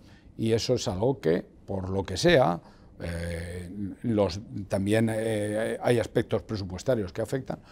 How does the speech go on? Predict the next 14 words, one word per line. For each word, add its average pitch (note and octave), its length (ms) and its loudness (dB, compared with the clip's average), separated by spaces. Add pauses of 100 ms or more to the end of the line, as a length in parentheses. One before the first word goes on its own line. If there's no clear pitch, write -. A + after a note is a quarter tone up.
(200)
pues A2 180 2
no C#3+ 200 8
se D#2+ 180 -6
hace, - 340 -4
no, F2 360 -8
no, F#2+ 400 -6 (300)
no A#2+ 180 2
hacemos A2+ 360 0
todo A#2 240 6
el A2+ 100 2
esfuerzo A2 420 -2
que, G#2 280 -6 (200)
que B2+ 120 4
deberíamos, A2 640 2